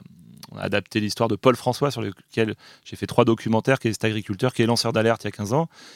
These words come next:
qui est intoxiqué par un désherbant de Monsanto et qui a gagné pro-, son procès contre Monsanto. Et on raconte cette histoire en B D, et ça sera d'ailleurs l'un de mes prochains films de cinéma.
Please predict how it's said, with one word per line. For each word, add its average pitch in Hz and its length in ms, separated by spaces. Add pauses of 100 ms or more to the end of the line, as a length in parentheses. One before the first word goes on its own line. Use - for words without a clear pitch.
(160)
qui - 80
est - 20
intoxiqué 131 440
par 107 200
un 104 60
désherbant 104 340
de 101 60
Monsanto 98 340
et 147 40
qui - 100
a 107 60
gagné 139 360 (300)
pro-, 107 260
son 107 140
procès 101 280
contre - 200
Monsanto. 104 420 (480)
Et 95 80
on 95 160
raconte 98 320
cette 104 140
histoire 101 260
en 104 80
B 98 80
D, 131 160
et 156 60
ça 120 120
sera - 220 (180)
d'ailleurs 110 380
l'un 117 160
de 113 60
mes 107 120
prochains 107 300
films 120 180
de 104 80
cinéma. 101 420